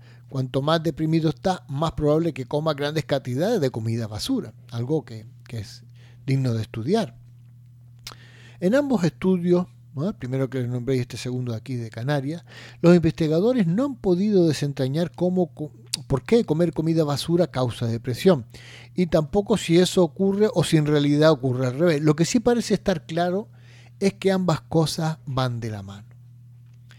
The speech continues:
Hay más factores involucrados, desde luego. Las personas que comen mayores cantidades de comida basura normalmente están solteros o viven solos, son menos activos y tienen otros malos hábitos alimenticios,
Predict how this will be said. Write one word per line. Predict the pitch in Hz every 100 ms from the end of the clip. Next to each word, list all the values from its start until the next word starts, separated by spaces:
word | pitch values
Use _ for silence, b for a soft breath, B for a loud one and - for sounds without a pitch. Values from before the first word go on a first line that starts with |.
| B B B
Hay | 147 170
más | 165
factores | 135 - 156 135
involucrados, | 120 117 - 185 156 120
desde | 113 127
luego. | 160 120
Las | 113
personas | 120 - 147 143
que | 139
comen | 156 151 143 135 - - B B B
mayores | 143 139 147
cantidades | - 143 135 143 147
de | 135
comida | 127 135 143
basura | 135 123 156 170
normalmente | 156 139 131 160 180
están | - 143
solteros | - 123 - 202 180 151 - B B B
o | 131
viven | 139 143 139
solos, | 127 175 165 143 165 - B B
son | - 156
menos | 151 139 123
activos | 120 - 185 165 135
y | 123
tienen | 143 135
otros | 135 127 113
malos | 131 131 117
hábitos | 123 123 120
alimenticios, | 110 113 113 120 220 196 - 113